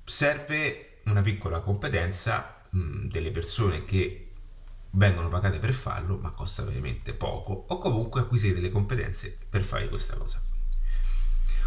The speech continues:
Una volta fatto questo e il modello funziona, allora da quel momento in poi si può dire a una persona che ha più soldi in quel momento e portare a dirgli una possibilità di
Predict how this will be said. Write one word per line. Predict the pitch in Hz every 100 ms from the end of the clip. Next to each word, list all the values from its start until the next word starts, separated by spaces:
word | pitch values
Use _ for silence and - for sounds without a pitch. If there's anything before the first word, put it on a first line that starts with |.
| -
Una | - 160
volta | 202 -
fatto | 120 113 113
questo | 104 98 - - -
e | 151
il | 139
modello | 120 120 117 143 117
funziona, | 101 104 98 - 151 127 127 - - -
allora | 151 123 107 104 87
da | 98
quel | 104 135
momento | 107 101 101
in | 139 131
poi | 127 123 131 139 -
si | - 113
può | 113 147 123 - - 117
dire | 117 104 95 95 92
a | 104
una | 104 98
persona | 98 98 117 95 -
che | 101
ha |
più | - 98
soldi | 95 120 101 92 80
in |
quel | - 92
momento | 104 95 82 - 139 - - - - -
e | 120
portare | 139 135 127 117
a | 135
dirgli | 95 92 101 107 - -
una | 151 113
possibilità | 107 101 131 127 151 135 127 131 - - - -
di | 113 127 95